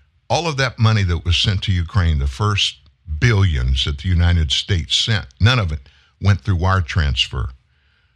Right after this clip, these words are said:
They thought that the banking system in Ukraine wasn't safe. That was the reason they gave. It was sent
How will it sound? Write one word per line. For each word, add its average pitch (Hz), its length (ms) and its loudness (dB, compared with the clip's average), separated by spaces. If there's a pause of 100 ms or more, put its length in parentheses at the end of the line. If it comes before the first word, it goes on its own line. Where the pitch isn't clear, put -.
(260)
They 110 200 2
thought 107 500 0
that 80 140 -2
the 87 80 -2
banking 95 440 2
system 92 460 0
in 87 100 6
Ukraine 92 560 2
wasn't 95 460 2
safe. 78 480 -2
That 101 220 -2
was 95 280 2
the 95 120 0
reason 98 580 2
they 87 180 4
gave. 85 520 -2 (280)
It 160 180 -2
was 160 180 0
sent 110 360 0